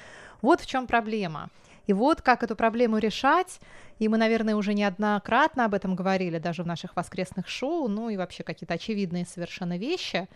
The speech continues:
Государству уже нужно это брать в свои руки и предоставлять беременным мамам, молодым семьям,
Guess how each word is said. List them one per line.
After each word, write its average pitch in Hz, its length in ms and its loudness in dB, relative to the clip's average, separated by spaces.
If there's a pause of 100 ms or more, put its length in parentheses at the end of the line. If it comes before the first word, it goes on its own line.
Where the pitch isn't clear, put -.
(200)
Государству 233 680 4
уже 214 200 0
нужно 220 260 -2
это 208 140 -4
брать 208 240 -2
в - 20 -16
свои 208 220 -2
руки 233 340 -4
и 214 60 -2
предоставлять 196 920 -2 (220)
беременным 226 520 2
мамам, 180 640 2 (340)
молодым 190 380 2
семьям, 233 840 0